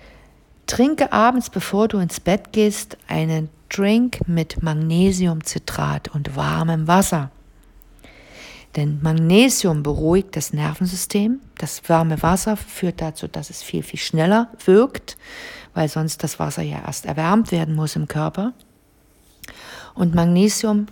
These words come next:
wirkt auch entspannend für die Muskeln. Und damit hast du einen doppelten Entspannungseffekt, Muskeln, Nervensystem. Und damit kommst du auch wunderbar zur Ruhe. Also versuch das einfach mal. Versuch mal, diese drei Tipps umzusetzen. Schau mal, wie du besser schlafen kannst.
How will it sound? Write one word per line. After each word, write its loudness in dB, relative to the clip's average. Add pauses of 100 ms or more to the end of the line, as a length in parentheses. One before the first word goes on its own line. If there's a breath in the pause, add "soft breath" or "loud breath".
wirkt -6
auch 0
entspannend -4
für -4
die 0
Muskeln. 0
Und -4
damit 0
hast -4
du -4
einen -4
doppelten 0
Entspannungseffekt, -4
Muskeln, -2
Nervensystem. -4 (800 loud breath)
Und -6
damit -2
kommst -6
du -10
auch -6
wunderbar 0
zur -6
Ruhe. -6 (720 loud breath)
Also -4
versuch -2
das -4
einfach -6
mal. -8 (440 loud breath)
Versuch 2
mal, 0
diese 0
drei 0
Tipps -6
umzusetzen. 0 (240 loud breath)
Schau 4
mal, 4
wie 4
du -2
besser -2
schlafen 4
kannst. -2